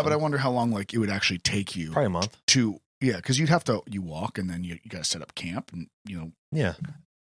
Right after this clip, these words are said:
Speaker 2: Scorpions and stuff. You
Speaker 1: all
Speaker 2: never
Speaker 1: those,
Speaker 2: know.
Speaker 1: <laughs> all those things.
Speaker 2: Food, pee and poop.
Speaker 1: Yeah, like, no.
Speaker 2: Yeah, dude, it'd probably take you a month or more.
Speaker 1: You th-, how, I don't know. Well, it
Speaker 2: Oh,
Speaker 1: takes,
Speaker 2: dude, hold
Speaker 1: well, so
Speaker 2: on.
Speaker 1: the
Speaker 2: Hold
Speaker 1: Appalachian
Speaker 2: on.
Speaker 1: Trail.
Speaker 2: Hold
Speaker 1: What
Speaker 2: on. Yeah,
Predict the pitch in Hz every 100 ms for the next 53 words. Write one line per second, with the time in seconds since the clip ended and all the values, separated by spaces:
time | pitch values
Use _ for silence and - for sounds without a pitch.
0 | _ - - 98 92 98 101 107 101 92
1 | 92 - 117 98 127 127 165 - - 123
2 | - 143 - 180 147 - 165 202 214 -
3 | - - 92 95 113 135 - - 98 113
4 | 104 98 117 - _ - - 127 101 120
5 | - - _ _ _ 202 226 - - _
6 | _ _ _ - 147 143 104 131 165 123
7 | 120 90 87 101 90 - _ _ _ _
8 | _ _ _ - 95 95 147 117 - _
9 | _ - - - - - 147 180 - -
10 | _ - 294 240 170 160 214 226 - -
11 | - 202 196 226 185 185 226 214 196 -
12 | 123 85 - 123 - 73 76 95